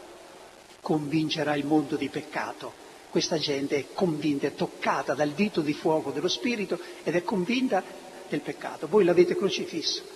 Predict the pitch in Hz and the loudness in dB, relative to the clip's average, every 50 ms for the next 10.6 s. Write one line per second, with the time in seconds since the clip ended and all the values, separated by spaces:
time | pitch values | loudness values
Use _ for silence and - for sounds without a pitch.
0 | - - - - - - - - - - - - - - - - - - - - | -16 -18 -18 -18 -18 -16 -16 -18 -18 -18 -18 -20 -20 -20 -20 -20 -20 -20 -20 -20
1 | - - - - - - - - - - - - - - 185 165 165 165 156 190 | -20 -20 -20 -20 -20 -20 -20 -20 -20 -20 -20 -12 0 2 6 6 6 6 6 6
2 | 185 175 - - - - 156 - 147 147 147 147 143 147 139 143 147 139 139 135 | 4 4 2 -4 -2 0 2 2 4 2 2 2 0 0 2 2 2 2 2 0
3 | 139 135 143 147 139 143 - - - - - - - - - - - - - - | -4 -2 -2 -2 -2 -4 -8 -12 -16 -16 -16 -18 -18 -18 -18 -20 -20 -20 -20 -20
4 | - - - - - - - 175 156 170 143 - 190 175 175 185 170 160 - - | -20 -20 -20 -20 -20 -6 -2 0 0 0 0 0 0 2 2 4 4 2 2 0
5 | - - - 175 156 - - 165 143 175 175 170 - 156 139 151 - - - 156 | -4 -2 0 0 0 0 0 0 2 0 0 2 2 2 2 2 2 2 2 2
6 | 160 160 - 160 147 - 165 165 139 - - - 147 147 143 127 147 - - - | 2 2 0 -2 -2 0 0 0 0 0 -2 -2 -2 -2 -2 -2 -4 -6 -2 0
7 | 147 147 151 147 147 143 - - 139 - - - 156 143 143 139 139 139 143 - | 0 2 2 2 0 0 -2 -2 -4 -4 -4 -4 -2 -2 0 0 -2 -4 -6 -10
8 | - - - - - - - 160 143 151 151 131 147 139 135 - - - - - | -14 -18 -18 -18 -18 -10 -8 -6 -4 -4 -2 -2 -2 -4 -4 -8 -12 -18 -20 -20
9 | - - - - 180 165 139 185 220 - 190 180 180 190 180 - - 185 147 175 | -20 -12 0 2 2 4 6 4 6 6 6 8 8 8 6 8 4 4 4 6
10 | 170 165 160 170 160 143 139 160 135 - - - | 6 8 8 8 8 6 6 2 0 -2 -4 -8